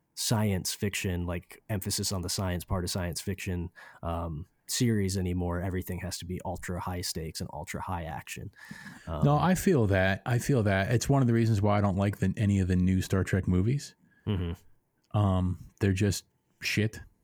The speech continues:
Speaker 2: right? I mean,
Speaker 1: Right.
Speaker 2: they're trying to be, um,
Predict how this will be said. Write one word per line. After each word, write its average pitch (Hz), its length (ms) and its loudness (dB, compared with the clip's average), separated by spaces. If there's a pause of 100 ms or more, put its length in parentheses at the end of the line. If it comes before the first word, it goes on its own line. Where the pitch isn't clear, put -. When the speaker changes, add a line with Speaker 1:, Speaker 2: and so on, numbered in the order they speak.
(120)
Speaker 2:
right? 113 200 2 (320)
I 110 80 2
mean, 104 140 6
Speaker 1:
Right. 101 180 2
Speaker 2:
they're 101 120 4
trying 101 360 4
to 98 80 4
be, 95 420 2 (840)
um, 95 460 2